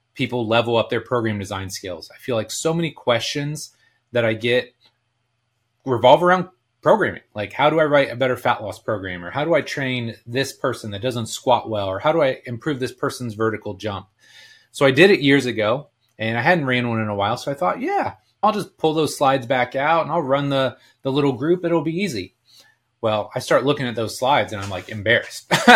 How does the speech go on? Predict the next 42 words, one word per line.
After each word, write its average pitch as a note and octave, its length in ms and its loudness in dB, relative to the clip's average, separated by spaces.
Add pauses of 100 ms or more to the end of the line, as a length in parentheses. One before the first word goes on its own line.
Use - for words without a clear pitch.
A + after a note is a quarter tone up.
(180)
<laughs> - 320 -16
I'm A#2+ 100 -4
like, A2+ 220 2
"I B2+ 100 2
can't E3+ 380 -2 (240)
put - 160 -2
this A#2 180 -4
out G#2 200 -2
there. C3+ 140 0
This C#3 200 -4
isn't D#3 300 -6
really D3 340 -2
reflective C3 600 -2
of G2+ 120 -6
how C3 220 0
I B2 100 0
think C#3 500 -8 (280)
or A#2 140 2
how C3 160 8
I B2+ 100 6
design A2+ 340 -2
programs G#2 520 -2
now." F2+ 100 -8
It's - 120 -10
not C#3+ 220 0
bad, G2 460 -2 (200)
right? G2+ 240 -2
It's F#2+ 140 -12
not A2+ 200 -4
bad, A2 320 2
but G2 100 -6
it's - 140 -12
not B2 200 -2
reflective G#2+ 540 -2
of G2+ 140 -4
where G#2 200 0
I'm F#2+ 140 -6
at F#2 160 -8
now. G2+ 240 -6
So F#2 380 -8 (500)
of G2+ 140 -6
course, C#3 440 2